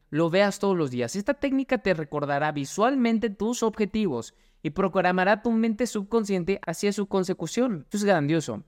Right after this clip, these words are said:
Yo he tenido muchos collages y efectivamente eso te ayuda como no tienes una idea. El que estés viendo constantemente esas imágenes es algo Extremadamente poderoso. Número cinco, evita el lenguaje negativo. Sé consciente del lenguaje que usas contigo mismo. Deja de decirte tonto, estúpido, tarado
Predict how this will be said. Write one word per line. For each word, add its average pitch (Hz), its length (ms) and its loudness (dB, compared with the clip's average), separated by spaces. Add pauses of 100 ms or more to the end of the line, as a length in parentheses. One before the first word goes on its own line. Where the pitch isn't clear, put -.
Yo 143 140 2
he 190 40 6
tenido 208 320 4
muchos 190 360 -2
collages 156 420 0
y 165 60 0
efectivamente 156 680 0
eso 160 440 0 (160)
te - 80 -6
ayuda 165 300 2
como 151 240 -2
no 175 280 0
tienes 190 400 -2
una 175 180 -2
idea. 120 300 -6 (160)
El 143 140 -2
que 160 100 0
estés 175 300 -2
viendo 185 260 2
constantemente 156 680 0
esas 147 200 -4
imágenes 143 680 -2
es 139 280 -6
algo 151 440 -2 (360)
Extremadamente 143 1120 2
poderoso. 110 600 -4 (120)
Número 220 280 4
cinco, 143 440 0
evita 170 300 0
el 214 80 4
lenguaje 151 440 0
negativo. 127 560 0
Sé 147 160 -4
consciente 180 480 0
del 180 80 2
lenguaje 143 400 -2
que 147 100 -10
usas 143 240 -4
contigo 139 440 -2
mismo. 131 360 -2
Deja 127 200 -2
de 139 80 4
decirte 123 440 -2
tonto, 139 340 -2
estúpido, 131 480 -2
tarado 120 540 0